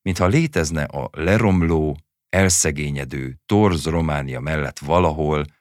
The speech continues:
földrajzilag közel, de tulajdonképpen elkeserítő messze,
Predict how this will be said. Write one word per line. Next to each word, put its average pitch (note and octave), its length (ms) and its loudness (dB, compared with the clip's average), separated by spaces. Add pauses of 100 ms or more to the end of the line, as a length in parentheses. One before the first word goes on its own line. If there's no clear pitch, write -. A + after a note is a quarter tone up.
(100)
földrajzilag D2+ 840 0
közel, D2+ 380 -2
de D2 100 -6
tulajdonképpen C#2+ 1000 -4
elkeserítő B1+ 880 -4
messze, F2+ 540 -2